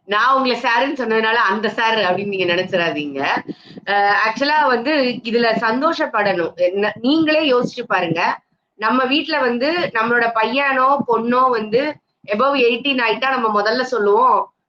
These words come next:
ஆஹ், ம-, இந்த வோட்டர் ஐ டிக்கு வந்து நீ அப்ளை பண்ணி வோட்டர் ஐ டி வாங்கிக்கணும், லிஸ்ட்ல பேர் சேர்த்துடணும்னுமோ. ஆனா வீட்ல யாரோ ஒருத்தர் தவறிட்டாங்க,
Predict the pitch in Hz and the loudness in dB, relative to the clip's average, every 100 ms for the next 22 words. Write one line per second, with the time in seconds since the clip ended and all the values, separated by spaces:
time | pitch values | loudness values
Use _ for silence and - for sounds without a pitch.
0 | 175 196 196 196 202 202 202 208 208 226 | -2 2 2 2 2 2 2 2 2 2
1 | 262 269 226 202 208 196 185 208 240 196 | 2 0 0 0 -4 -2 0 2 2 0
2 | 196 226 208 196 185 277 247 233 233 208 | -2 -2 -2 -4 -4 0 2 2 0 0
3 | 190 185 180 196 190 - 175 180 202 208 | 0 0 0 -2 -6 -6 0 2 0 -4
4 | 240 226 214 214 208 214 208 - 208 185 | -2 -2 2 0 0 -2 -4 -2 -4 0
5 | 185 175 156 139 - - - 190 202 220 | 2 2 -2 -4 -6 -20 -6 -2 0 0
6 | 262 262 339 311 285 226 208 220 262 262 | 0 0 -2 0 0 2 2 4 2 2
7 | 226 - 240 233 196 214 226 214 180 160 | -2 -4 -6 -2 -2 0 -2 -4 -4 -4